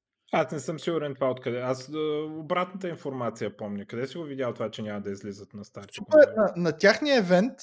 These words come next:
Speaker 2: който беше предния и не само, на супер много игри вече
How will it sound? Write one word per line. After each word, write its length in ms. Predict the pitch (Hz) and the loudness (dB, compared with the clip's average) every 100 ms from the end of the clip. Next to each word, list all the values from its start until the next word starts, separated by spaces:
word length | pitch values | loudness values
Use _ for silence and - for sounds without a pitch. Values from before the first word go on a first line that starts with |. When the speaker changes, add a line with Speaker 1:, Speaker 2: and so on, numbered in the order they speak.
| - _ _ _ _ | -20 _ _ _ _
Speaker 2:
който 240 | - 175 170 | 2 2 2
беше 320 | 175 - - | 0 0 0
предния 480 | 170 165 156 139 131 | 4 4 4 0 0
и 80 | 147 | 0
не 160 | 156 180 | 2 2
само, 380 | 185 147 175 170 | 4 2 0 -4
на 160 | 156 | -6
супер 380 | 143 226 208 285 | -4 -4 4 6
много 460 | 247 233 233 214 - | 6 4 4 2 -6
игри 540 | 156 135 139 208 254 _ _ 170 147 | -8 -4 -2 0 -2 _ _ -14 -2
вече 320 | 165 202 233 | 0 2 0